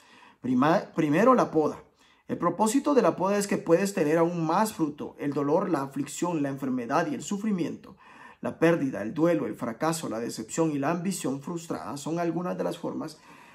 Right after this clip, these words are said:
en las que tu vida es podada. La poda parece algo muy cruel. A veces queda solo un muñón desgarrado para hacer frente al invierno áspero. Pero somos podados para que algo nuevo, y cuando la primavera y el verano vuelven,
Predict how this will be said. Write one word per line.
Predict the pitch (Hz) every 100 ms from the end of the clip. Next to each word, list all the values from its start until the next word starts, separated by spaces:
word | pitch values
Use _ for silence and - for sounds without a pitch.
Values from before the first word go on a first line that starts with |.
| -
en | 143
las | 151
que | -
tu | 147 147
vida | 151 180 110
es | 131
podada. | - 131 170 147 - _ _ _ _ _ _ -
La | 151 156
poda | 185 233 -
parece | 202 196 196
algo | 190 180
muy | 175 190
cruel. | 147 190 151 - _ -
A | 123
veces | 160 165 175
queda | 185 175
solo | 160 190 202
un | 214 214
muñón | 220 196 170 180 196
desgarrado | 196 165 139 131 165 190
para | 185
hacer | 127 151 156
frente | - 127 143
al | 151 147
invierno | 131 120 120 117 135 131 -
áspero. | 196 - - - - _ _ - - - -
Pero | 143
somos | 180 190 208
podados | - 156 165 196 147 -
para | 151 143 147
que |
algo | 135 160 165
nuevo, | 165 147 147 196 - -
y | 196
cuando | - 185 151 147
la | 147 147
primavera | 147 165 139 139 190 180 135
y | 139
el | 139
verano | 139 131 170 196
vuelven, | 165 - 143 160